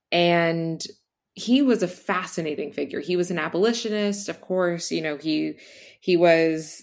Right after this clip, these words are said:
this just phenomenal social worker in the community.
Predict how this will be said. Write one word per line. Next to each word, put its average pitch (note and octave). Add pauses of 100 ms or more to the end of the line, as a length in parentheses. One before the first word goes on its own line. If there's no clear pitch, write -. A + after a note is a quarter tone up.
(120)
this - (720)
just - (380)
phenomenal E3 (240)
social E3
worker -
in D#3
the D#3
community. F3